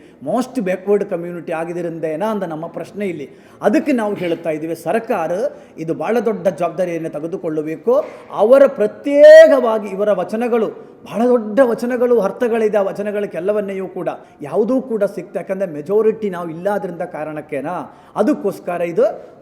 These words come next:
ಹೊರಗಡೆ ಬರಲೇಬೇಕು ಅಂತಕ್ಕಂಥದ್ದು. ಮತ್ತು ನಮ್ಮ ಸಮುದಾಯ, ನಮ್ಮ ಕೇಸರಿ ಬಟ್ಟೆ ಹಾಕಿಕೊಂಡೇ ಕೆಲವೊಬ್ಬ ಸ್ವಾಮೀಜಿಗಳು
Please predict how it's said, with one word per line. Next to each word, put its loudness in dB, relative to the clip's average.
ಹೊರಗಡೆ -2
ಬರಲೇಬೇಕು 0
ಅಂತಕ್ಕಂಥದ್ದು. -8
ಮತ್ತು 0
ನಮ್ಮ -2
ಸಮುದಾಯ, -2
ನಮ್ಮ -4
ಕೇಸರಿ -2
ಬಟ್ಟೆ -4
ಹಾಕಿಕೊಂಡೇ -2
ಕೆಲವೊಬ್ಬ 0
ಸ್ವಾಮೀಜಿಗಳು -4